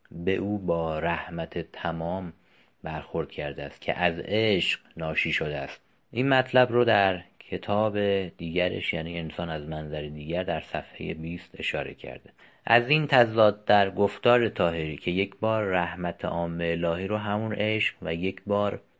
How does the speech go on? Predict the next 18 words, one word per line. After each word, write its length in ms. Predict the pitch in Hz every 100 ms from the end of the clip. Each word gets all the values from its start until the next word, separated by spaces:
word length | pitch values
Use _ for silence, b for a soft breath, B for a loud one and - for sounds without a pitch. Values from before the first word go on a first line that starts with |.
| _
ناشی 640 | 87 87 85 87 - 113 113
از 280 | 92 85 80
عشق 440 | 85 90 82 -
و 160 | 80 80
زیر 280 | 80 85 85
مجموعه 560 | 85 82 80 90 101
اون 220 | 92 85 85
دونسته 520 | 85 85 - - 104
اگر 320 | 98 95 90
بگذریم، 880 | 87 95 92 98 104 131 135 123 - _
بایستی 460 | 98 101 110 - 120
به 80 |
این 200 | 113 117
نکته 260 | 110 107 -
توجه 640 | 113 101 92 - 107 101
کنیم 320 | - 107 101 87
که 160 | 90
فیض 540 | 87 - 95 92 90